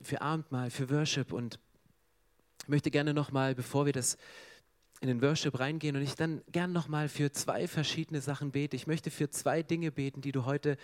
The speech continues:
für dich klar machen kannst. Zum einen dafür, dass du einen konkreten nächsten Schritt gehst. Du kannst später,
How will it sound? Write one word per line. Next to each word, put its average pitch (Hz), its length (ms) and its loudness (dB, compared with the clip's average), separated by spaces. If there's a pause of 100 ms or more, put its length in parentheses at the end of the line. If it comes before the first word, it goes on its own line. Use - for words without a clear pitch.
(240)
für 147 120 0
dich 139 180 0
klar 135 220 0
machen 131 240 -4
kannst. 120 300 -2
Zum 143 120 2
einen 160 240 0
dafür, 156 480 4 (640)
dass - 160 2
du 156 60 2
einen 151 60 2
konkreten 151 480 2
nächsten 143 320 -2
Schritt - 300 -4
gehst. 117 280 -4
Du 127 60 0
kannst 170 500 -2 (960)
später, 139 640 2